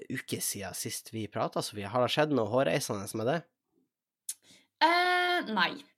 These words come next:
Speaker 2: egentlig ikke. Vi har jo, da fant jo du ut nettopp, men vi har jo snart revy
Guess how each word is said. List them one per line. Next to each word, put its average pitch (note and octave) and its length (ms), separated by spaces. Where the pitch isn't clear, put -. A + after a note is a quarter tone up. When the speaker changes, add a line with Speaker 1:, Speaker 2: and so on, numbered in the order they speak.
Speaker 2:
egentlig A#3 380
ikke. - 160
Vi D#4 180
har E4 280
jo, A3 140
da D#4 160
fant B3 200
jo G#3 80
du B3 160
ut A3 200
nettopp, - 440
men B3 260
vi C4 160
har C#4+ 160
jo B3+ 80
snart B3 400
revy B3 240